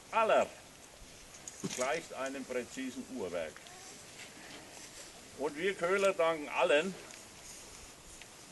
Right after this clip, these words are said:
für die nicht immer leichte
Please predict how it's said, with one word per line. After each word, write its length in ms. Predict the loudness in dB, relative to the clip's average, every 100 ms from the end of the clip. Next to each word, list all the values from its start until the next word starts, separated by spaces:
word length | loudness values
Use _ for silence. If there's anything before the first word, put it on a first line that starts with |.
| -16 -14 -12 -12 -10 -12 -12 -12 -12 -12 -12 -12 -6
für 120 | -2
die 120 | -2
nicht 240 | 0 -2 -4 -6
immer 220 | -2 0
leichte 540 | 2 2 0 0 -2